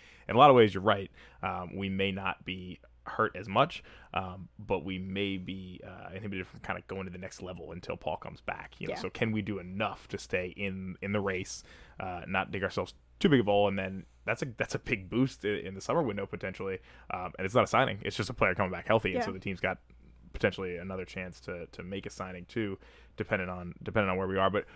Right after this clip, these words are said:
Speaker 1: but one thing I do wanna touch on here in the midfield, uh, <laughs> before we talk about our, our defense, which will be interesting, um, Yamil Assad's also a little banged up right now, and so it's not a hundred percent certain that he's gonna be available for the opener. And so I think what I heard you guys say is, y-, you know, it's really, uh,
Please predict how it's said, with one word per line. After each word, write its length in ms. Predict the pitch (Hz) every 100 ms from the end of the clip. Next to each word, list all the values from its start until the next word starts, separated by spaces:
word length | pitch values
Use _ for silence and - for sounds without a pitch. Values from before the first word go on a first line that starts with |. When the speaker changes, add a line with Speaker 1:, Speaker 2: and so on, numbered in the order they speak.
| -
Speaker 1:
but 60 | 139
one 140 | 185
thing 120 | 202
I 60 | 175
do 160 | 135 135
wanna 160 | 123
touch 240 | - 117 107
on 240 | 101 98
here 200 | - 117
in 120 | 110
the 0 |
midfield, 480 | 104 98 104 95 90 -
uh, 200 | 92 90
<laughs> 40 | 85
before 280 | - - 113
we 80 | 120
talk 260 | - 95
about 260 | 92 95 92
our, 240 | 92 92 -
our 220 | 92 90 -
defense, 420 | 104 - 98 92
which 160 | 95 -
will 100 | 92
be 220 | 95 95
interesting, 460 | 95 - - 98 98 - - - -
um, 320 | 107 95 92 - -
Yamil 220 | 139 196
Assad's 280 | 226 175 139
also 180 | 104 -
a 40 |
little 160 | 98 87
banged 180 | 85 82
up 100 | -
right 100 | 78
now, 160 | 73 - - -
and 120 | 98
so 60 | 113
it's 140 | -
not 180 | 123 139
a 60 | -
hundred 240 | 131 127
percent 320 | 113 117 104
certain 180 | 117 107
that 100 | 95
he's 120 | 110
gonna 140 | 101 98
be 100 | 95
available 300 | 92 95 95
for 80 | 95
the 60 | 95
opener. 380 | 101 - 107 - - - -
And 140 | 101
so 120 | - 98
I 80 | 95
think 220 | 120 113
what 100 | 101
I 40 |
heard 160 | 101 95
you 60 | 98
guys 200 | 92 -
say 240 | 101 92
is, 260 | 92 87 -
y-, 80 | 80 -
you 80 | 98
know, 80 |
it's 160 | 87 -
really, 340 | 98 92 87 -
uh, 340 | 85 -